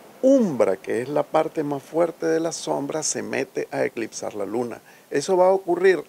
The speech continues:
a la una y diecinueve minutos, para el caso de Nicaragua, el horario Nicaragua. Otros países, por ejemplo en Estados Unidos, Hawái,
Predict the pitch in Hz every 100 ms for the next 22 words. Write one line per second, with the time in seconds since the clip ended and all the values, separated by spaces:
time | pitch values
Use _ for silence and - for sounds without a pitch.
0 | - 135 131 113 135 208 226 240 - 165
1 | 160 147 135 139 117 127 131 123 101 90
2 | - - - _ - - _ 131 127 110
3 | 139 139 165 143 120 143 135 123 101 92
4 | - - _ - 113 104 117 127 147 127
5 | 120 104 98 90 85 _ _ _ - -
6 | - - _ 139 127 127 - 151 180 196
7 | 233 233 - 117 110 113 117 135 117 -
8 | 117 117 113 107 113 127 143 156 160 165